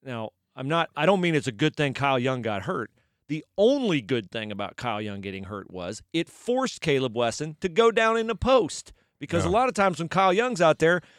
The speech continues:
Speaker 1: Caleb Wesson's out roaming around the three-point line, and I hate him out there.
Speaker 2: Yeah.
Speaker 1: You know, if he's on a pick and pop, great, but I want him in the low post because that's where he's really good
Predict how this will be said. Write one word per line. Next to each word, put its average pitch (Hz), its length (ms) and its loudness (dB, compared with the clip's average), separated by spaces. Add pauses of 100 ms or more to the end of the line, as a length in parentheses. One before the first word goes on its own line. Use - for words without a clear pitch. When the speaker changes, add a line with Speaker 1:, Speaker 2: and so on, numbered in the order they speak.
(180)
Speaker 1:
Caleb 220 280 4
Wesson's 202 320 2
out 180 140 6
roaming 208 480 6
around 208 320 0
the 190 80 -2
three-point 233 500 -4
line, 127 320 -6 (120)
and 160 100 -2
I 208 60 2
hate 339 340 2
him 294 120 0
out 175 220 4
there. 101 280 -4 (200)
Speaker 2:
Yeah. 90 180 -6 (200)
Speaker 1:
You 214 120 -4
know, 214 300 4
if 185 140 2
he's 185 160 0
on 220 100 2
a 214 60 -2
pick 262 200 0
and 254 140 -4
pop, 240 360 2
great, 247 500 0
but 165 120 2
I 214 80 6
want 277 280 4
him 269 80 0
in 214 80 4
the 175 100 6
low 151 220 4
post 123 360 -2 (260)
because 202 300 0
that's 240 300 0
where 226 480 4
he's 226 420 -6
really 240 320 -2
good 233 280 4